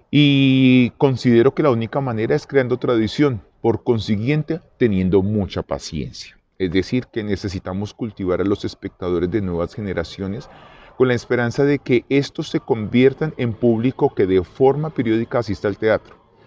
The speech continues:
Por consiguiente, esa esperanza se basa en la presencia del teatro y de las artes en general en la formación de los más pequeños,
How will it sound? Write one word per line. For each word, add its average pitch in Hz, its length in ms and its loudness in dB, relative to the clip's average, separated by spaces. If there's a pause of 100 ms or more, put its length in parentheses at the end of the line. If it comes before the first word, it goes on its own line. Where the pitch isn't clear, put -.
(220)
Por 120 140 -2
consiguiente, 117 600 -2
esa 139 120 -2
esperanza 98 580 -4
se - 140 -4
basa 95 360 -2
en 107 80 -4
la 110 80 -4
presencia 101 540 -4
del 107 160 -2
teatro 95 400 -2
y 117 40 0
de 113 100 0
las 95 200 0
artes 98 280 -6
en 113 100 -4
general 101 520 -2 (400)
en 117 120 0
la 107 80 4
formación 107 720 0
de 123 100 0
los 101 160 -2
más 92 320 -6
pequeños, - 580 -10